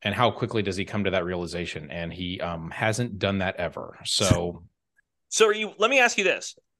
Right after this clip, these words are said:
Speaker 2: Are you higher on T C U or Texas State going into this year?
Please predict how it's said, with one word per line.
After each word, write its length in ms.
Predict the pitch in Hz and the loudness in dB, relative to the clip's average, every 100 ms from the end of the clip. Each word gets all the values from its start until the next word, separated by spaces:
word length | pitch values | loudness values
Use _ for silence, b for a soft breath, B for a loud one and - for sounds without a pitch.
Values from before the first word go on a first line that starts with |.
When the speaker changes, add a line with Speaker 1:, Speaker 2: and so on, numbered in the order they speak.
| _ _ | _ _
Speaker 2:
Are 80 | 160 | 2
you 140 | 196 170 | 4 2
higher 560 | - 180 190 226 233 | 4 4 8 8 10
on 380 | 196 180 170 165 - | 8 6 4 -2 -8
T 280 | - 214 | -2 0
C 140 | 214 226 | 0 0
U 260 | 190 190 | 2 2
or 100 | 170 | 2
Texas 480 | - - 165 - 147 | 2 2 0 0 -8
State 300 | - 135 101 | 0 2 2
going 320 | 127 123 123 | 2 2 0
into 260 | 123 135 127 | -2 -2 -2
this 220 | 120 - | -4 -6
year? 100 | 117 | -12